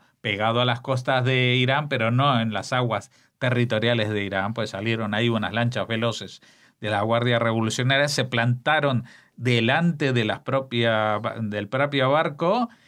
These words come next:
y sin mediar palabra ni comunicación por radio, los combinaron a salir de ahí, eh, los expulsaron, digamos, de forma violenta de esa zona, ¿no?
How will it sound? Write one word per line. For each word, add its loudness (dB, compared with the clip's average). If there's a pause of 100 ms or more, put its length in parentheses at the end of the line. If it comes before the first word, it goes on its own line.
(140)
y -2
sin 0
mediar 2
palabra 2
ni 0
comunicación 0
por 0
radio, 2
los 0
combinaron 0
a 0
salir -4
de -4
ahí, 0 (260)
eh, -8
los -12
expulsaron, -2
digamos, 0 (300)
de -8
forma 0
violenta 0
de -4
esa -8
zona, -2
¿no? -2